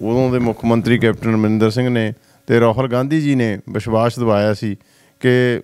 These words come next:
ਮਤਲਬ ਤੁਹਾਨੂੰ ਟਿਕਟ ਦੇ ਕੇ ਨਵਾਜਾਂਗੇ, ਸਤਿਕਾਰ ਕਰਾਂਗੇ ਤੁਹਾਡਾ, ਤੁਹਾਡੇ ਕੰਮ ਹੋਣਗੇ, ਤੁਸੀਂ ਕਾਂਗਰਸ ਪਾਰਟੀ ਜੁਆਇਨ ਕਰ ਲਓ। ਹਰੀਸ਼ ਰਾਵਤ ਜੀ ਸਾਡੇ ਕੋਲੇ ਤਿੰਨ ਚਾਰ ਵਾਰ ਆਏ ਤੇ ਉਹਨਾਂ ਨੇ ਵਾਰ-ਵਾਰ ਕਿਹਾ, ਖਹਿਰਾ ਜੀ ਨੂੰ ਮਿਲੇ, ਖਹਿਰੇ ਨੇ ਸਾਡੇ ਨਾਲ ਗੱਲ ਕਰੀ ਵੀ ਕਾਂਗਰਸ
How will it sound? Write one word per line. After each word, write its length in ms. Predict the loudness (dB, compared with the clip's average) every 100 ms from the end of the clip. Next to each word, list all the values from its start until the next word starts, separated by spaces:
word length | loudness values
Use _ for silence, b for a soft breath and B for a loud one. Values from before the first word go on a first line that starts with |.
| -8
ਮਤਲਬ 360 | -6 -4 -4
ਤੁਹਾਨੂੰ 320 | -2 -2 -2
ਟਿਕਟ 260 | -2 -4 -2
ਦੇ 200 | -2 -2
ਕੇ 300 | 0 -2 -2 -4
ਨਵਾਜਾਂਗੇ, 580 | -4 -2 0 0 0
ਸਤਿਕਾਰ 440 | -4 -4 0 0 0
ਕਰਾਂਗੇ 340 | -2 -2 -2
ਤੁਹਾਡਾ, 340 | -2 -2 -2 -4
ਤੁਹਾਡੇ 420 | -8 _ -6 -4
ਕੰਮ 280 | 0 0 0
ਹੋਣਗੇ, 360 | -2 -2 -2
ਤੁਸੀਂ 260 | -4 -6 -2
ਕਾਂਗਰਸ 360 | -2 -2 -4
ਪਾਰਟੀ 300 | -2 -2 -2
ਜੁਆਇਨ 260 | -4 -2 -4
ਕਰ 180 | -6 -8
ਲਓ। 180 | -8 -14 B B B B B -2
ਹਰੀਸ਼ 240 | 2 2 4
ਰਾਵਤ 240 | 2 2
ਜੀ 280 | -2 -2 -2
ਸਾਡੇ 300 | 0 -2 -2
ਕੋਲੇ 360 | -2 0 -2 -4 -10 _ _ _
ਤਿੰਨ 180 | -2 0
ਚਾਰ 200 | 2 2
ਵਾਰ 180 | 2 0
ਆਏ 260 | 2 0 -2 b b b b -8
ਤੇ 80 |
ਉਹਨਾਂ 180 | -2 0
ਨੇ 80 | 2
ਵਾਰ-ਵਾਰ 520 | 4 2 2 0 -2
ਕਿਹਾ, 400 | -2 -2 0 -2
ਖਹਿਰਾ 360 | -2 -4 -2 -2
ਜੀ 120 | 0
ਨੂੰ 100 | 0
ਮਿਲੇ, 320 | 0 2 0
ਖਹਿਰੇ 280 | 0 0 0
ਨੇ 160 | 0 0
ਸਾਡੇ 220 | -2 -2
ਨਾਲ 140 | -2
ਗੱਲ 160 | -2 -4
ਕਰੀ 300 | -2 -4 -4 b b b _
ਵੀ 360 | 2 2 2 0 -4
ਕਾਂਗਰਸ 420 | -2 0 0 0